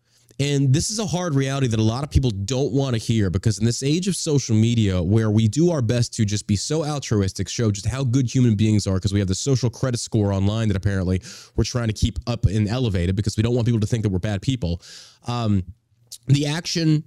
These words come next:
doesn't happen because the awareness dies usually immediately after we learn about something because it doesn't directly impact us.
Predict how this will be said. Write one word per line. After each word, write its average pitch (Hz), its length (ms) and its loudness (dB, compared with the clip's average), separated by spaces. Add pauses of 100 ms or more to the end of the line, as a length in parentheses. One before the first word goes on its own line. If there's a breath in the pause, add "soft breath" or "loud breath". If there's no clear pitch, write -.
doesn't 143 280 -4
happen 143 440 -4 (540 loud breath)
because 139 260 0
the 147 120 2
awareness 160 520 0
dies 101 760 0
usually 139 500 2
immediately 120 520 4
after 113 240 0
we 107 80 4
learn 127 220 2
about 95 180 0
something 110 280 -2
because 139 220 2
it - 40 -10
doesn't 160 320 -2
directly 147 400 -2
impact 117 420 0
us. 76 240 -8